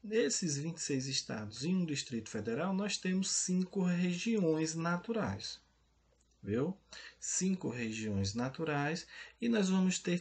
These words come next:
três regiões geoeconômicas. Mas mais adiante eu falo sobre elas. Então, apresenta uma população de mais de duzentos e dez milhões de habitantes. A nossa atual população,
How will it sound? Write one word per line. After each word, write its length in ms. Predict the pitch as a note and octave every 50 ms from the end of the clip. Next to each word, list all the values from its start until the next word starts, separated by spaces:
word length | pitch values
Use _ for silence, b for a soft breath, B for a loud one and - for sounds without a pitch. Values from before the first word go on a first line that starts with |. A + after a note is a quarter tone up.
| -
três 400 | - - F#3+ F#3 F#3 F#3+ F#3+ F3
regiões 720 | F3 F3 F3 F3 F3 D#3+ D#3 D3 D3 D#3 D#3+ D#3+ D#3 - B B B B B B
geoeconômicas. 1400 | - A#2 A#2+ B2 C#3 D3+ D#3 D#3 D#3+ D#3+ D#3+ - F#3 F3+ D3 A#2+ G#2+ G2 G2 G2 G2 - - - - - - - _ _ -
Mas 400 | E3+ E3 F3+ F#3+ F3 - - - _ - - - -
mais 240 | D#3 D#3+ E3 D#3+ -
adiante 360 | D#3+ D3 C#3 C3 C3 C3 -
eu 40 | C#3+
falo 240 | - - C#3+ C3+ C3+
sobre 360 | - - C3 C3 B2+ B2 A2
elas. 360 | G#2 - - - - - - B B B B B B B B
Então, 460 | - - - - - F3+ F#3+ G3 G3 - B B B B B _ _ -
apresenta 880 | F3 F3+ F3+ - - G3 F#3+ F#3+ F#3 E3 E3 F3+ G#3 A#3 A#3 - A3+
uma 200 | G3 F#3 F3+ F3+
população 720 | - - F3+ - - F#3 F3+ D#3+ - - - A#2+ A#2+ A#2 A2
de 160 | G#2+ C3+ D#3+
mais 580 | E3 D#3+ E3 F3 F#3+ G3+ G#3 G3+ F#3+ E3 D#3 D#3
de 120 | E3 F#3
duzentos 520 | F3 F3+ F#3 E3 D3+ D#3 D#3 D3+ D3+ - -
e 40 | C#3
dez 320 | C3 A#2+ A#2+ A2+ A2 G#2+
milhões 560 | A#2 C#3 E3+ F#3+ F#3 E3 D3 C#3+ C#3 B2+ B2
de 80 | - A#2
habitantes. 680 | G#2+ - - - - A2+ G#2+ A2+ C3+ C#3 - - - - _ _ _ -
A 140 | - G#2 G#2
nossa 400 | G#2+ A2+ A#2 A#2 - - - - _ - -
atual 460 | A2 G#2+ - - A#2+ A#2 A#2 A2+ A2
população, 760 | - A#2+ A2+ - - G#2+ G2+ G2+ G2+ - - A2+ G#2 G#2 G#2